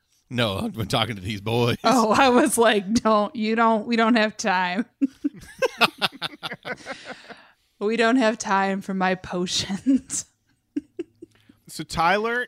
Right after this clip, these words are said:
Speaker 3: is, is a representative for the L B G T Q community. He also came out as bisexual in twenty fifteen. He's also considered a style icon. Um, I can say through the videos here, not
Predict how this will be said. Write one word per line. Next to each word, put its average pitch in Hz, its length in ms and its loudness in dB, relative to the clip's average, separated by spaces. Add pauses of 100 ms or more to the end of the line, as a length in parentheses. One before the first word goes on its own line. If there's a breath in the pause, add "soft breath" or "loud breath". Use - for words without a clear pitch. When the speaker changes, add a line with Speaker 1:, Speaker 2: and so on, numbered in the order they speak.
Speaker 3:
is, 160 680 -4
is 127 160 -10
a 120 80 -6
representative 131 1000 -8
for 117 300 -10
the 113 320 -12
L 123 480 -10
B 117 280 -12
G 113 260 -16
T 110 260 -16
Q 107 300 -18
community. 151 800 -12 (400)
He 127 100 -20
also 131 240 -20
came 123 200 -14
out 117 100 -8
as 107 80 -14
bisexual 127 460 -12
in 120 60 -14
twenty 127 200 -14
fifteen. 220 720 -14 (400)
He's 131 180 -10
also 160 300 -4
considered 202 480 -14
a 220 80 -16
style 208 760 -8
icon. 180 680 -16 (640)
Um, 120 360 -8
I 135 100 -12
can 139 120 -14
say 165 520 -6
through 131 220 -12
the 123 140 -8
videos 185 300 -4
here, 220 500 -6 (560)
not 202 380 -8